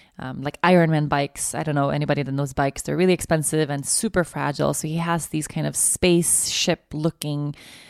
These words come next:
s-, bags that he keeps the bikes in, and they take up a shitload of space.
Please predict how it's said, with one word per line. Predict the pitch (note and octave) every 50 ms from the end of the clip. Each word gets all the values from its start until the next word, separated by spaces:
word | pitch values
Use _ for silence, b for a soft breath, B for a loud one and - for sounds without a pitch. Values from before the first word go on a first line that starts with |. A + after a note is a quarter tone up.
| B B B
s-, | -
bags | - - - D#3 D3+ F3 F3+ G3 G3 F#3+ G3 - -
that | - F#3+
he | G3+ G3
keeps | - - - G#3 G#3 - - - - - - _ _ _
the | - F#3
bikes | - G#3 G#3 G3+ - - -
in, | - G#3+ G#3+
and | G3 F#3
they | F3 E3+
take | - - E3+ -
up | - D3 - -
a | -
shitload | C#3+ - - - D3 - - C#3+ B2+ C3+
of | B2+ B2+
space. | - - - - - - -